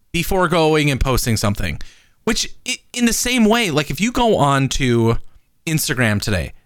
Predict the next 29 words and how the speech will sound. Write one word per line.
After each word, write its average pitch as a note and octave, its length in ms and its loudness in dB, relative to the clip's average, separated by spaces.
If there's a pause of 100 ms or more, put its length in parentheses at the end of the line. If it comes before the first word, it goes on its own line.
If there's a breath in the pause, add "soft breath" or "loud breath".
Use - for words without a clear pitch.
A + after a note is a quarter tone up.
(120)
the F#3+ 160 2
amount E3+ 500 2 (100)
of C#3+ 120 -4
stories B2+ 680 -2
from D3+ 200 -4
people D#3+ 320 -2
that B2+ 140 2
I'm D#3 180 2
friends A#2 280 0
with F2+ 300 -2 (220)
that D3+ 280 -4 (160)
were D3 140 2
stating F#3+ 480 -2
something D3+ 400 -4
about C#3 420 0
this B2 640 -2
was D#3 180 -2
like, D3 280 0 (280)
"This A#3 120 -2
doesn't E3+ 200 0
mean G2+ 140 2
anything G#2 340 0
to G#2 60 0
you." D3+ 240 2 (380)
This B3+ 140 -2
is G#3+ 160 -2
just - 400 -2
the E3+ 100 0
next - 640 -2